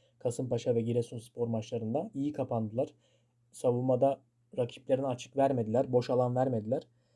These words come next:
Bu maçta da açıkçası oranı beğendim. Bir seksen ikilik bir oran değildi bana göre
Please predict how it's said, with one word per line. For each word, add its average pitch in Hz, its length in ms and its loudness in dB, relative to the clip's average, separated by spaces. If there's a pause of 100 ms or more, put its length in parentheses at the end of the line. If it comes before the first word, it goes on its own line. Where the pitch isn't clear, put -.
(240)
Bu 185 80 2
maçta 196 380 6
da 196 240 4
açıkçası 175 680 -6
oranı 160 340 6
beğendim. 147 460 2 (100)
Bir 147 80 2
seksen 139 400 -4
ikilik 131 480 -8 (100)
bir 131 60 2
oran 131 420 4
değildi 123 320 4
bana 107 180 -2
göre 107 300 -2